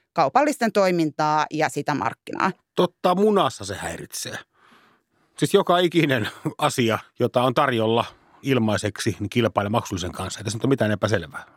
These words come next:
Speaker 1: No kun se ei suoranaisesti ole näin. Siis totta kai kilpailee maksullisen kanssa, mutta et, et tästähän ei ole siis mitään järkevää tutkimustulosta, että jos Yleisradio poistuisi, niin kaupallisilla menisi paremmin.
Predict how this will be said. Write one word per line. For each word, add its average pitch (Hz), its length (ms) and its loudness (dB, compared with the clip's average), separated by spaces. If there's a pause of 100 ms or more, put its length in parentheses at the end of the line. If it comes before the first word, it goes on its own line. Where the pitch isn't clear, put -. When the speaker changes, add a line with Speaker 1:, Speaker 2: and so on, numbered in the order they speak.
(220)
Speaker 1:
No 247 120 2
kun 277 140 2
se 294 100 2
ei 294 220 2
suoranaisesti 214 760 0
ole 294 280 2
näin. 147 260 0
Siis 208 140 0
totta 269 220 0
kai 311 220 0
kilpailee 165 520 0
maksullisen 151 560 -2
kanssa, 139 340 0
mutta 202 260 0
et, 208 100 0
et 196 160 0
tästähän 220 440 0
ei 247 180 2
ole 277 160 2
siis - 220 -6
mitään 233 320 0
järkevää 214 420 0
tutkimustulosta, 175 880 -2 (280)
että 190 200 0
jos 185 240 0
Yleisradio 190 540 2
poistuisi, 196 680 0
niin 180 160 0
kaupallisilla 180 540 2
menisi 196 300 2
paremmin. - 380 -4